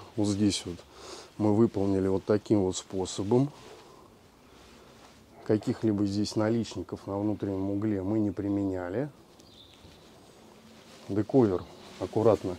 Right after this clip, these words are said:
подрезали и, соответственно, состыковали. Вот так вот всё аккуратно смотрится. А вот здесь вот на террасе мы применили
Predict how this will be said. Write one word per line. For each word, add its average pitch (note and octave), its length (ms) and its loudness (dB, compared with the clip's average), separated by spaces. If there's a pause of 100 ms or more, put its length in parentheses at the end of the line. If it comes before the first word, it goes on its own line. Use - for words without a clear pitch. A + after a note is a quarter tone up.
(440)
подрезали G#2+ 760 4 (1040)
и, C#3+ 160 8
соответственно, A#2+ 640 8
состыковали. F2 840 2 (560)
Вот G2+ 100 -4
так D3 180 2
вот G#2+ 120 -6
всё B2+ 260 -4 (260)
аккуратно G#2 600 -4 (260)
смотрится. - 680 -10 (2500)
А G2+ 380 0
вот A2 160 0
здесь C3+ 280 2
вот G#2+ 140 0
на A#2+ 200 6
террасе A2+ 560 2 (560)
мы A2 280 2
применили G#2+ 600 0